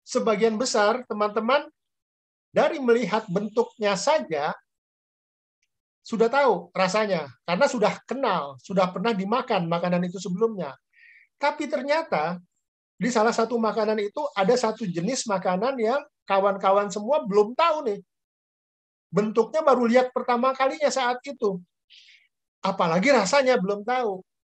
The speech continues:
Tetapi dari penampakan fisiknya, makanan yang kita belum tahu itu, yang kawan-kawan belum tahu itu, kelihatannya sangat yummy,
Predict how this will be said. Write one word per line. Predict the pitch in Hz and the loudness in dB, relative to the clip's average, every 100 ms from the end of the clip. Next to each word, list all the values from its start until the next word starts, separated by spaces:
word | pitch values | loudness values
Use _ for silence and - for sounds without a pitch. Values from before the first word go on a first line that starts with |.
| _ | _
Tetapi | - 233 349 - 233 220 | -10 -2 -2 -2 -4 4
dari | 196 202 | 4 4
penampakan | 220 202 202 226 214 208 185 | -2 -2 0 -2 -2 -2 -4
fisiknya, | 240 196 330 - 175 151 180 - _ _ _ _ _ _ 160 | -6 -4 -6 -4 -4 -2 -4 -8 _ _ _ _ _ _ 0
makanan | 185 208 208 208 208 | 2 4 2 2 2
yang | 202 196 | 0 -2
kita | 208 196 190 | -4 0 0
belum | 160 185 185 | 2 0 0
tahu | 185 180 180 247 | 0 2 2 -2
itu, | 254 165 | -6 -2
yang | 175 175 | -2 0
kawan-kawan | 180 185 180 180 185 180 170 | 2 2 0 0 0 0 -2
belum | 175 175 | -2 -2
tahu | 180 180 185 | 0 0 0
itu, | 262 - 160 180 _ _ _ _ _ _ _ _ _ _ _ | -4 -10 -10 -10 _ _ _ _ _ _ _ _ _ _ _
kelihatannya | - 262 262 240 262 277 311 | 4 4 6 2 2 -2 -2
sangat | - 262 285 285 _ _ _ _ _ _ _ _ _ | 0 2 0 -2 _ _ _ _ _ _ _ _ _
yummy, | 202 285 302 254 165 | 0 2 2 -2 -4